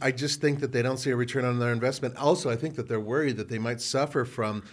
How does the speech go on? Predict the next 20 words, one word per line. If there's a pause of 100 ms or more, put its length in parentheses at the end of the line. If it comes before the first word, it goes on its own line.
(220)
not
having
a
truck
that
is
quite
as
capable
or
as
fast,
perhaps,
as,
as
the
Ford
or
the
Ram.